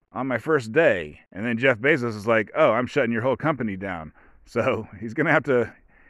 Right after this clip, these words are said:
he's gonna have to play a little bit carefully until he can get his own computers going. And, like, I don't know the financing on any of this stuff, but it could be, like, all the money that Twitter makes,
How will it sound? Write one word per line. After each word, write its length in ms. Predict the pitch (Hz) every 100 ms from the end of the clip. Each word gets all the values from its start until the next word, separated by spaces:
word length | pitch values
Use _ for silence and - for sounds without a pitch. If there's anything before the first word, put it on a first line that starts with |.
| -
he's 120 | 120
gonna 140 | 151 151
have 100 | 131
to 100 | 117
play 220 | 139 131
a 80 | 113
little 480 | 127 160 165 156
bit 220 | 147 151 -
carefully 560 | 156 165 127 107 104
until 280 | 110 104 123
he 80 | 120
can 100 | 120
get 140 | 127
his 160 | 117 110
own 180 | 131 123
computers 500 | 120 127 131 101 90
going. 440 | 95 87 80 71 - _ - - - _ -
And, 80 | 92
like, 120 | 92
I 80 | 139
don't 120 | 143
know 120 | 123
the 80 | 107
financing 640 | 92 120 139 104 95 101 98
on 180 | 98
any 180 | 98 98
of 100 | 98
this 100 | 95
stuff, 320 | - 104 107 -
but 120 | 110
it 80 | -
could 180 | 185
be, 140 | 123 120
like, 200 | 110 101
all 240 | 127 143
the 80 | 127
money 220 | 135 139
that 160 | 127 113
Twitter 260 | 143 135
makes, 480 | 127 147 120 - -